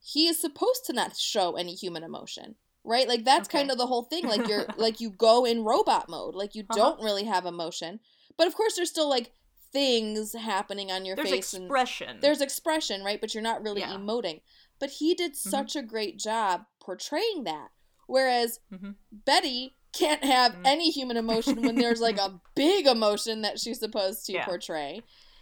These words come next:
Speaker 1: Here he
Speaker 2: Uh-huh.
Speaker 1: is trying to do something so small.
Speaker 2: Yeah.
Speaker 1: Like, portray such a, like, m-, minute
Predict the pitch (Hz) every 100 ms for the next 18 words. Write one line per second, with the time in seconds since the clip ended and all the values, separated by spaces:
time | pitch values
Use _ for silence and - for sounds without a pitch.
0 | - - 320 349 311 175 277 262 262 269
1 | 240 240 208 233 240 240 233 208 214 -
2 | - - 226 240 262 285 - - 214 202
3 | 185 165 156 - _ _ _ _ _ _
4 | - 220 214 - 220 220 - 233 226 240
5 | 254 _ _ _ - 247 - 254 240 196
6 | 185 - _ _ _ _ _ 214 220 214
7 | - 208 202 202 208 220 240 - -